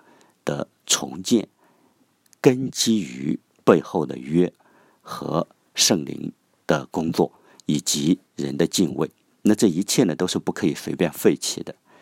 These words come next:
所以休妻的事和以强暴待妻的事，都是为神所恨恶。所以以色列的百姓也应当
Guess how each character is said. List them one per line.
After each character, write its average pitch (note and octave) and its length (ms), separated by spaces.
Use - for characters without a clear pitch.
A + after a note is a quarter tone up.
所 - 180
以 E2+ 80
休 C3 280
妻 - 200
的 E2+ 140
事 - 240
和 E2+ 240
以 D2+ 80
强 - 420
暴 F2+ 200
待 D#2 180
妻 - 240
的 C#2+ 100
事， - 280
都 F#2 140
是 - 260
为 E2 160
神 - 360
所 - 220
恨 - 240
恶。 - 240
所 D#2+ 220
以 D2 240
以 D#2+ 120
色 - 120
列 A2 80
的 D#2+ 120
百 - 180
姓 - 260
也 C#2 180
应 D#2 220
当 D#2 260